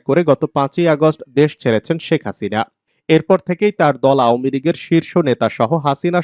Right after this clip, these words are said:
সরকারের মন্ত্রী, এমপিরা আত্মগোপনে চলে যান। তবে আনিসুল হক, জুনায়েদ আহমেদ পলক, সালমান এফ রহমান সহ বেশ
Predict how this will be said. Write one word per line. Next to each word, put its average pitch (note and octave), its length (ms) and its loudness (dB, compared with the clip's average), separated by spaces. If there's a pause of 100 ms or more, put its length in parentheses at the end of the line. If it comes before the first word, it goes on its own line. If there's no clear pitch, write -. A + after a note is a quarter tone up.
সরকারের C#3+ 480 2
মন্ত্রী, B2 300 -2
এমপিরা C3+ 340 -2
আত্মগোপনে A2+ 580 -2
চলে G#2 260 -2
যান। A2+ 200 0 (420)
তবে D#3 180 2
আনিসুল D#3+ 400 0
হক, F3+ 160 2 (100)
জুনায়েদ D3 300 0
আহমেদ C#3 380 -2
পলক, C#3+ 300 2
সালমান C#3 420 -2
এফ C#3 140 -2
রহমান C3 400 0
সহ C#3+ 180 2 (140)
বেশ C3 160 2